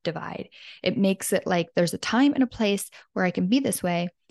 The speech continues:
and all the other spots in my life, I'm not that way, which is not the point. <laughs> It's the, the exact opposite of the point.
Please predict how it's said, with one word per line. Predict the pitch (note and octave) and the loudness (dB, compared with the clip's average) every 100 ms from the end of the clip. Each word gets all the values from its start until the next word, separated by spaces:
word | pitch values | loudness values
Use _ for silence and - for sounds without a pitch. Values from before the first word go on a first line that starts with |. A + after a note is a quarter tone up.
| _ | _
and | - F3 - | -2 -2 2
all | A3 | 4
the | B3 | 4
other | B3+ G#3+ | 4 2
spots | - - G3 F3+ | 0 -4 -4 -2
in | F#3+ | -4
my | F3+ | -2
life, | F#3+ F#3+ - | 0 0 -2
I'm | E3+ E3 | -4 -2
not | E3 - | -2 -4
that | - - | -12 -12
way, | - - - _ _ _ - | -12 -12 -14 _ _ _ -8
which | G#3 | -6
is | G#3 - _ _ _ | -6 -8 _ _ _
not | F3+ F#3+ A#3+ - | 2 4 4 0
the | |
point. | - C4 D4 - - F#3 | 0 4 4 2 0 -2
<laughs> | - | 0
It's | F#3 - | -6 -2
the, | A3+ F#3 | -2 0
the | G#3 | 2
exact | A#3 A#3 B3 A#3+ | 4 4 2 2
opposite | B3 C4 A3 - | 0 0 -4 -8
of | - | -6
the | - | -8
point. | - - - | -6 -6 -8